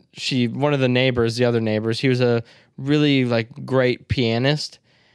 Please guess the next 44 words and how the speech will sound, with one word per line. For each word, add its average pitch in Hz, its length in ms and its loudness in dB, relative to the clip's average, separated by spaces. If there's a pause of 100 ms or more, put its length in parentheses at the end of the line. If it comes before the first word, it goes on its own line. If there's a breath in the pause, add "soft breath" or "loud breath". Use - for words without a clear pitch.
(180)
and 113 720 -2 (320)
so - 140 -2
that's 160 220 2
why 151 220 2
there 139 140 2
was 131 180 2
almost 127 440 2
always 120 680 0 (140)
some 139 260 0
sort 127 200 0
of 123 120 -2
ambient 117 380 -2
noise. 127 380 2
He 131 100 0
had 123 140 2
a 117 80 0
massive 127 500 0
party 156 400 2
for 147 260 -2
a 120 80 0
good, 120 320 0 (340 loud breath)
like, 101 160 -6
thirty-minute 120 800 0
chunk 120 320 -2
of 120 160 -6
the 120 60 -2
movie, 120 640 0 (280 loud breath)
and 110 100 -6
where 113 100 2
he 113 120 0
was 113 120 0
playing 120 280 0
piano 117 440 0
and 113 100 -2
there's 107 160 -2
tons 113 200 -4
of 104 80 -10
talking. 113 480 0
He 113 120 -6
played 175 240 0
the 143 60 -6
piano 123 400 0
a - 20 0
lot, 104 360 0